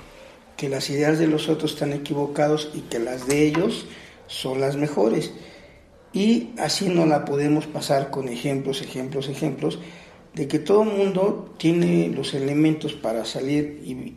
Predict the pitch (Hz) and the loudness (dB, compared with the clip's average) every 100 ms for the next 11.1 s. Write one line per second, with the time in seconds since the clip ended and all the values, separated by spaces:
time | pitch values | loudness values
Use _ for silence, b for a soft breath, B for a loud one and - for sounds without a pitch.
0 | - - 131 135 143 156 139 - 135 139 | -14 -8 -6 0 4 4 4 -4 -2 -2
1 | 151 147 147 147 156 165 - B B B | 0 2 2 2 0 -2 -6 B B B
2 | B 143 123 151 147 151 139 135 139 143 | B -6 -2 0 2 2 2 -2 -2 -2
3 | 143 - 120 113 - - 147 135 165 170 | -4 -8 -8 -8 -8 -4 -2 0 -2 -4
4 | B B B B B _ - 190 185 196 | B B B B B _ 4 4 4 0
5 | 190 - - - - - 147 147 151 165 | -2 -10 -14 -14 -14 -2 2 4 4 2
6 | 170 185 170 - 160 - 156 151 147 135 | 0 -2 -2 0 0 -2 -6 -6 -6 -2
7 | 165 160 - 147 139 135 - 139 - 143 | 0 0 -2 -4 -4 -6 -8 -10 -4 0
8 | 143 160 175 220 - - - - - - | 2 2 2 0 -4 -12 -20 -20 -20 -20
9 | - 160 180 - - - - - B B | -6 -2 0 -2 -6 -16 -20 -20 B B
10 | B B - 156 147 156 147 147 147 - | B B 0 0 2 0 2 0 -2 -6
11 | - | -14